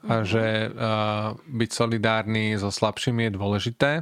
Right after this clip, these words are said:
Speaker 1: A, a nehovorím to len ako nejaký reklamný ťahák. My máme napríklad vypracované aj veľmi zaujímavé metodiky, ktoré posielame do škôl, ako na občianskej výchove učiť filantropiu, ako si urobiť nejaký
Speaker 2: Darcov-,
Speaker 1: charitatívny
Speaker 2: darcovstvo.
Speaker 1: Darcovstvo,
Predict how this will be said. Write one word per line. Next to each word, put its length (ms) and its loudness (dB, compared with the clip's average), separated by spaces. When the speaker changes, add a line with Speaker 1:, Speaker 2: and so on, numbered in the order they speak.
Speaker 1:
A, 240 2
a 80 -4
nehovorím 560 0
to 80 0
len 240 0
ako 320 0
nejaký 320 0
reklamný 400 0
ťahák. 400 0
My 160 0
máme 160 0
napríklad 400 -2
vypracované 960 0
aj 160 -2
veľmi 240 0
zaujímavé 400 0
metodiky, 560 -2
ktoré 240 -2
posielame 480 -2
do 160 0
škôl, 640 -2
ako 560 -2
na 160 0
občianskej 480 -2
výchove 300 -2
učiť 280 -4
filantropiu, 840 -2
ako 180 -4
si 160 -8
urobiť 320 0
nejaký 300 0
Speaker 2:
Darcov-, 320 2
Speaker 1:
charitatívny 800 0
Speaker 2:
darcovstvo. 100 -4
Speaker 1:
Darcovstvo, 600 0